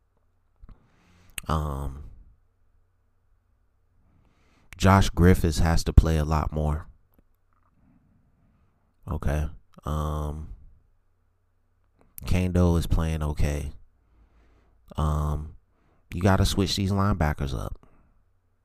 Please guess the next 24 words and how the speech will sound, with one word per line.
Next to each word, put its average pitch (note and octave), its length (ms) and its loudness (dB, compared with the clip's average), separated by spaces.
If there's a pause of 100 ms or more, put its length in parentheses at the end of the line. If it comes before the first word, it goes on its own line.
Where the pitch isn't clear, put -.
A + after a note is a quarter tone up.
(1700)
You E2 140 -6
know, D2+ 120 -2
I, D2+ 280 0
I'm F#2+ 260 4
just F#2 220 0
trying F2 180 2
to E2+ 60 0
figure E2+ 260 2
out D#2 180 2
why E2+ 300 4
is D#2+ 160 -2
Leonard E2+ 320 0
Warner E2 420 2
starting D#2 560 2
over D#2 560 -4 (220)
Steven D2+ 440 -6
Dix. - 520 -6 (580)
Steven F2 480 -4
Dix F2+ 280 -2
is D#2 120 -6
obviously D#2+ 560 -2
the D2+ 80 -8
better D#2 280 -4
player. F2 500 0